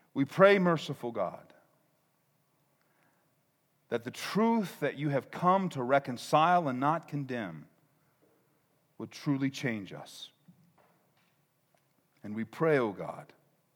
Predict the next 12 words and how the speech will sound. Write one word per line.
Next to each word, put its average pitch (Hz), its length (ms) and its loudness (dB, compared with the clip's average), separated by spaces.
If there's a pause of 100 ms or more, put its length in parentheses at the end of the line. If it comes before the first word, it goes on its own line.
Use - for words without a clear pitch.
(640)
that 113 160 -4
when 131 180 -4
we 214 160 2
depart 208 600 -2
from 160 260 -6
this 165 180 -4
place, - 580 -10 (1900)
we 127 420 -2 (1400)
might 151 320 2
be 139 140 4
a 123 60 0
people 202 720 -6